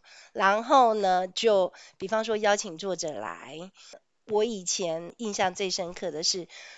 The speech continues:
呃，我们就看了一本书，叫做《三城之下》，然后那一本书就是在讲九份。那讲完那本书之后呢，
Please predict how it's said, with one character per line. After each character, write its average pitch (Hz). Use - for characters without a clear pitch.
呃， 180
我 196
们 202
就 233
看 214
了 180
一 220
本 165
书， 190
叫 185
做 180
《三 339
城 156
之 185
下》， -
然 302
后 415
那 403
一 403
本 190
书 220
就 226
是 208
在 190
讲 160
九 -
份。 -
那 254
讲 185
完 190
那 277
本 160
书 185
之 190
后 202
呢， 180